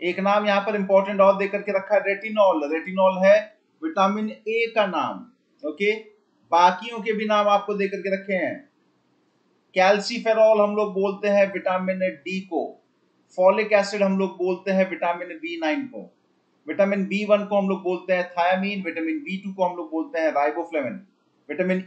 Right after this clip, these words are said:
ई को हम लोग बोलते हैं tocopherol और विटामिन के को हम लोग बोलते हैं phytomenadione, phytomenadione। ओके, चलिए अगले सवाल की ओर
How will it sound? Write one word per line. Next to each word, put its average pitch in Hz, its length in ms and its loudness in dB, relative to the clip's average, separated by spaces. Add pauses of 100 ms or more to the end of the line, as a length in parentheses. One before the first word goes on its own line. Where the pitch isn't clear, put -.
ई 214 160 -6
को 202 140 4
हम 190 80 0
लोग 185 140 0
बोलते 185 280 -2
हैं 190 220 0
tocopherol 208 760 2 (340)
और 156 100 -4
विटामिन 175 300 -6
के 196 280 -4
को 190 120 0
हम 185 80 -2
लोग 165 140 -4
बोलते 165 420 -2
हैं 147 280 -2 (380)
phytomenadione, 185 1700 2 (120)
phytomenadione। 156 1200 -2 (3250)
ओके, 175 300 -4 (1900)
चलिए 127 540 -2 (120)
अगले 180 280 -2
सवाल 170 300 2
की 175 120 -6
ओर 165 260 -4